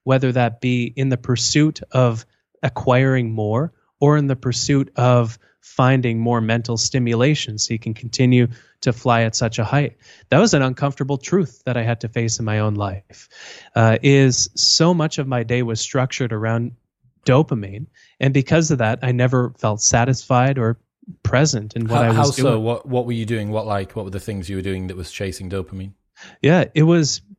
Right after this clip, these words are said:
Speaker 1: just tending to distraction throughout the day. But, you know, I was pretty good at resisting distraction when I was on the clock and working.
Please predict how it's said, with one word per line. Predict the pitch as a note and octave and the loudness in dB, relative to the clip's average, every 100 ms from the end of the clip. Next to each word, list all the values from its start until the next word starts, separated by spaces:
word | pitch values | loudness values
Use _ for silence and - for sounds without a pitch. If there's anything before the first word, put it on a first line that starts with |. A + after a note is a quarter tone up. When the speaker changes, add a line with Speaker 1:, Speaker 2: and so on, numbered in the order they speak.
| _ - | _ -12
Speaker 1:
just | B2+ C#3 - | -2 -2 0
tending | - C3 D3 C3 | 0 0 -2 -4
to | C#3 | -4
distraction | B2 A2+ - A2 A#2+ A#2+ | -6 -8 -6 -6 -4 -6
throughout | A2 A2 G#2 | -4 -4 -4
the | |
day. | A2 G#2+ G#2 | -6 -6 -4
But, | A2 C3+ | 0 2
you | C3+ | 4
know, | C#3 | 4
I | C3+ C#3+ | 4 2
was | D3+ | 2
pretty | - F3+ D3+ | 0 -2 0
good | D3 | -2
at | D3 | -2
resisting | C3+ B2 C3 C3 C3 | 0 0 -2 -4 -4
distraction | A#2+ A2 A#2+ A2+ - | -4 -4 -2 -2 -2
when | A2+ | -4
I | G#2+ | -2
was | G#2+ | 0
on | A2 G#2+ | -2 -2
the | |
clock | - G#2+ G#2+ - | -6 -6 -4 -6
and | A#2 | -6
working. | G#2 A#2+ D#3+ F3+ | -6 -4 -4 -6